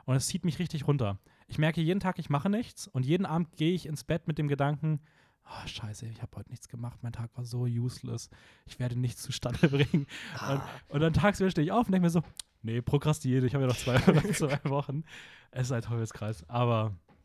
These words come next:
Speaker 1: ja.
Speaker 2: Ja, das ist jetzt noch die letzte Challenge für den Bachelor.
Speaker 1: Ja, dann, dann das, das
Speaker 2: Auf
Speaker 1: kriegt man irgendwie noch,
Speaker 2: Endspurt.
Speaker 1: noch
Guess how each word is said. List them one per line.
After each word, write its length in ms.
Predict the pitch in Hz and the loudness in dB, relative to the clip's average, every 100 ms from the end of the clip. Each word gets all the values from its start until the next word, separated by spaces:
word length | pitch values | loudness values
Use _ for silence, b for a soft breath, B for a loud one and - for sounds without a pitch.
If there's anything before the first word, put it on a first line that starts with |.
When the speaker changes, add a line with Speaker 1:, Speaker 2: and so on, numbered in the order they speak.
| - | -10
Speaker 1:
ja. 260 | 98 98 92 _ _ _ | -6 -6 -8 _ _ _
Speaker 2:
Ja, 240 | - - - | -16 -16 -10
das 160 | 120 135 | -6 -4
ist 120 | 127 | -2
jetzt 180 | 127 135 | -2 -2
noch 120 | - | -4
die 100 | 131 | -2
letzte 340 | 127 - 127 | -4 -4 -8
Challenge 460 | - 135 123 123 120 | -4 -4 -2 -4 -6
für 340 | - - - | -8 -10 -8
den 140 | 120 113 | -8 -6
Bachelor. 520 | 117 - 117 110 110 _ _ - | -8 -8 -8 -10 -12 _ _ -6
Speaker 1:
Ja, 400 | 120 113 113 113 | 0 2 4 2
dann, 260 | 113 110 104 | 0 -4 -2
dann 220 | 110 104 | -4 -2
das, 220 | 107 - | -6 -4
das 120 | 110 | -8
Speaker 2:
Auf 60 | - | -6
Speaker 1:
kriegt 160 | 135 - | -8 -4
man 80 | 117 | -2
irgendwie 180 | 117 | 0
noch, 120 | 113 110 | -2 -4
Speaker 2:
Endspurt. 180 | 120 | -6
Speaker 1:
noch 180 | 117 104 | -8 -8